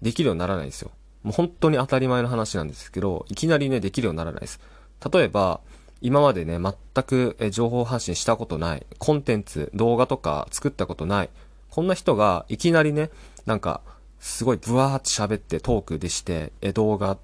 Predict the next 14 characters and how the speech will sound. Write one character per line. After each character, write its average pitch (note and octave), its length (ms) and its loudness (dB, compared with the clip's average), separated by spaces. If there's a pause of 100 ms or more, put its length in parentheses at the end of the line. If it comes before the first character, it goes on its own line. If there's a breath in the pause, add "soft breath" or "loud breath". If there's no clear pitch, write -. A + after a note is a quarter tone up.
(120)
<clears throat> D3 280 6
作 - 200 -4
っ - 20 -4
て、 - 340 -4 (240 loud breath)
み D3+ 120 -2
た D#3+ 120 6
い G#2 80 2
な D#2 220 -4 (380 soft breath)
ね、 G#2 120 0
こ G#2+ 160 -4
と B2 120 2
を A2+ 680 4 (220)
急 E3 240 6
に、 D#3 240 -2